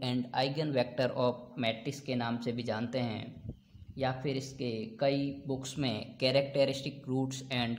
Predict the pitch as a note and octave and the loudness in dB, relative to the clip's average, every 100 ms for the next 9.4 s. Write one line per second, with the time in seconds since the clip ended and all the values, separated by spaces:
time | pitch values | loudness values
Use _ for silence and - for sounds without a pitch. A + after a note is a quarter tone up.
0 | - B2+ B2 C3+ C#3 C#3 - C#3+ B2 A2+ | -2 4 4 4 0 -2 -2 -6 -2 -2
1 | - A#2 A#2+ A#2 A#2 A2 A2+ A2 - A#2+ | 0 2 2 2 -2 -2 -4 -8 -6 -4
2 | A2+ G#2+ G#2+ A#2 G#2+ G2+ G#2+ G#2 A2 - | 0 -2 -2 -6 -6 -4 -4 -2 -4 -4
3 | - - A2+ F#2+ - - - _ _ _ | -10 -10 -12 -12 -16 -20 -20 _ _ _
4 | _ - - - - - E3 F3+ F3+ E3 | _ -20 -20 -20 -20 -2 2 4 6 4
5 | - C3+ A2+ C#3 D3+ D3+ F3+ F3+ F3 B2 | 4 2 4 2 2 2 0 0 2 2
6 | - - - - - - - D3 D#3 - | 0 -8 -14 -18 -20 -18 -2 0 0 0
7 | D3+ - D3 D3 C#3 - C3+ A#2+ A#2+ C3 | -2 -2 -2 -2 -2 2 2 2 2 2
8 | C#3+ - F3+ F3 - D3 C3 D3 C3 C#3 | 0 -6 -6 -6 -6 0 2 6 4 4
9 | C#3+ - C3+ A#2+ | 0 2 2 2